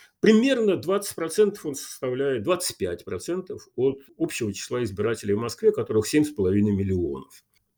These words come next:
Так вот, если н-, на, на выборы придет треть, тридцать три процента москвичей,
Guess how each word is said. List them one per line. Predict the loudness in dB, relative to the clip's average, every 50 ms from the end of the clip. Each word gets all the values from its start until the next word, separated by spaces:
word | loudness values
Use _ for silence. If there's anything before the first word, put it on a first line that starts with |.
| _ _ _
Так | 4 4 4 4
вот, | 4 6 6 6 6 4
если | 4 4 4 4 4 4 2
н-, | 0 0
на, | 0 -4 -6 -4 -2 -2 -2 -2 -2
на | -2 -2 0 2
выборы | 4 4 6 6 6 4
придет | 4 0 -2 0 2 0 0 0 0 _
треть, | 2 2 2 2 0 -4 -6 -10 -12 _ _ _ _ _ _ _ _ _ _ -2
тридцать | 0 0 0 0 0 -2
три | -2 -2
процента | -2 -2 -4 -4 -2 0 0 0 0 0 -2 -4
москвичей, | -4 -4 -4 -4 -4 -6 -6 -6 -8 -10 -12 -12 -14